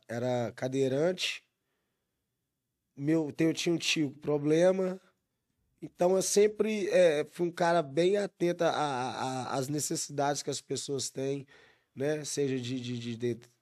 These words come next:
na, na comunidade ali, no, no acesso às coisas. Que eu falo, é, quanto à urbanização, é, tipo,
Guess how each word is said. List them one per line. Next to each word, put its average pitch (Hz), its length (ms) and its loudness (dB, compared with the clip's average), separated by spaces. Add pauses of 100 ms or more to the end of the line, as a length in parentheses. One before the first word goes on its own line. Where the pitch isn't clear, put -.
(160)
na, 120 200 -6
na 110 160 -8
comunidade 120 760 -6
ali, 117 240 -6
no, 117 140 -8
no 113 160 -8
acesso 113 580 -6
às - 140 -10
coisas. 135 680 -4 (300)
Que 127 80 -8
eu 123 40 -6
falo, 127 400 -2
é, 110 120 -6 (200)
quanto 139 260 -6
à 143 40 0
urbanização, 127 1000 -4
é, 110 60 -10
tipo, 123 460 -10